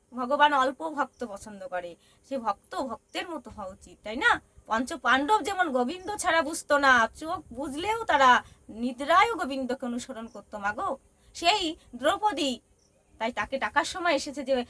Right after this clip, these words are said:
"আজকে চলো দ্রৌপদী, কোথায় যাব? ধন-, ভানুমতি সেজে তুমি চলো দুর-, আম-, আজকে ভীষ্মদেবের কক্ষে, সেখানে তোমার ভানুমতির সুরে কথা বলতে হবে, তোমার আশীর্বাদ আজকে পাওয়ার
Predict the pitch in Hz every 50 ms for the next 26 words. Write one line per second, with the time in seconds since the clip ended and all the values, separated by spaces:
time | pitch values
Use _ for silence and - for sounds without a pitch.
0 | _ _ - 240 269 233 240 311 - - 247 262 285 269 262 277 269 240 233 -
1 | 220 208 _ - - - 302 311 277 339 320 - 494 554 571 - _ _ _ _
2 | _ _ _ _ _ _ _ _ _ _ - 220 214 208 202 196 196 220 240 277
3 | 285 285 294 - 285 - 294 269 247 269 269 262 247 247 - 247 247 262 254 240
4 | 220 - - _ _ _ _ _ - 233 233 208 - - 196 208 202 180 214 220
5 | 233 233 262 214 233 233 - - 294 277 247 240 220 220 214 - _ _ _ _
6 | _ - 226 220 - _ - - 226 185 170 _ _ _ _ _ _ _ - 226
7 | 220 - 233 226 208 - 208 208 190 180 - - - 233 294 349 403 415 427 427
8 | - - 330 311 254 233 214 185 - _ _ _ _ _ _ - 190 190 - 226
9 | 202 196 196 190 _ - 196 202 208 180 185 208 _ _ _ _ _ _ _ _
10 | _ _ _ _ - 202 202 208 214 247 302 466 - _ _ _ - _ _ _
11 | _ _ _ _ - 180 202 - - 285 285 247 233 208 202 - - 226 - -
12 | - 208 - - 175 175 175 175